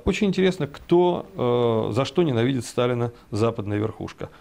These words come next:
Ну, ей тоже есть за что ненавидеть. Дело в том, что Сталин трижды срывал планы глобалистов. Первый раз — это когда, э, курс на мировую революцию, которая должна была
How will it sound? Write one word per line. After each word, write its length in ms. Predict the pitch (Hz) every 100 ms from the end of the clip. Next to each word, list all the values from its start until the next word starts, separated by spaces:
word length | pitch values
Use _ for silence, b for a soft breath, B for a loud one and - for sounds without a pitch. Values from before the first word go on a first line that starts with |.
| B
Ну, 140 | 139
ей 220 | 127 117 110
тоже 260 | 156 110
есть 220 | 104 101
за 100 | 92
что 160 | 110 -
ненавидеть. 500 | 101 104 98 92 101
Дело 220 | 131 190
в 60 | 185
том, 160 | 202
что 160 | 185 135
Сталин 460 | - - 196 127 90 - - - _ _ _ _ _ _ _ - -
трижды 420 | 135 160 113 98 -
срывал 420 | - 104 117 135
планы 380 | 135 104 113 110
глобалистов. 640 | 95 101 104 92 - 95 - - B B B B -
Первый 280 | 175 151 120
раз — 300 | 98 95 - _
это 180 | 123 123
когда, 580 | 117 117 120 147 143 -
э, 400 | 113 117 113 107 - - -
курс 280 | 156 127
на 120 | 120 123
мировую 440 | 113 117 120 110
революцию, 480 | 101 110 110 113 147
которая 340 | 101 135 110
должна 300 | 110 113 117
была 240 | 101 104